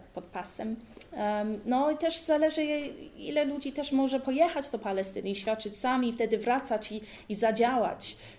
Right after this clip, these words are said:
To jest prawda, że wszystko dzieje się bardzo prędko, jeśli chodzi o kolonizację, e, w Palestynie, ale to, to jest pytanie, to zależy od nas, od, od wszystkich, jak, jak my będziemy zadziałać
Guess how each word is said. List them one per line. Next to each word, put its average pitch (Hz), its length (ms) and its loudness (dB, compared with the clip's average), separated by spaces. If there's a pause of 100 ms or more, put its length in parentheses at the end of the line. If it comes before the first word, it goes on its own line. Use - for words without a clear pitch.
To 240 80 2
jest 240 120 2
prawda, 285 260 6
że 277 140 0
wszystko 254 420 2
dzieje 233 260 4
się 226 140 -2
bardzo 202 240 0
prędko, 233 420 -2
jeśli 208 200 -2
chodzi 202 220 -4
o 196 40 0
kolonizację, 202 920 -2 (360)
e, 190 280 2
w 202 160 0
Palestynie, 196 880 0
ale 247 440 2 (460)
to, 277 320 8 (100)
to 285 120 4
jest 294 180 2
pytanie, 294 360 0
to 285 120 -4
zależy 277 560 2 (140)
od 233 140 0
nas, 233 500 -4 (240)
od, 202 200 -2
od 208 200 -4
wszystkich, 202 420 -6
jak, 208 220 -2
jak 214 200 -2
my 220 220 2
będziemy 208 380 0
zadziałać 196 640 0